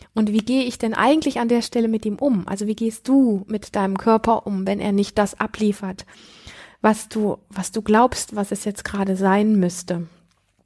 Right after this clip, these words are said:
Also wenn er quasi so eine Art Eigenleben entwickelt. Und, ähm,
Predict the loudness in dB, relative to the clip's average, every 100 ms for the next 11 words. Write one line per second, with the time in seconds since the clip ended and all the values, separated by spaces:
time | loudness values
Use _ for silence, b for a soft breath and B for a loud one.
0 | -12 -2 2 2 2 0 0 2 2 0
1 | 0 -2 -4 -2 0 2 2 2 2 2
2 | 0 -2 0 -2 0 -2 -2 -4 -14 B
3 | B B B B B B B -6 -2 0
4 | -2 -6 -6 -2 -2 0 -2 -6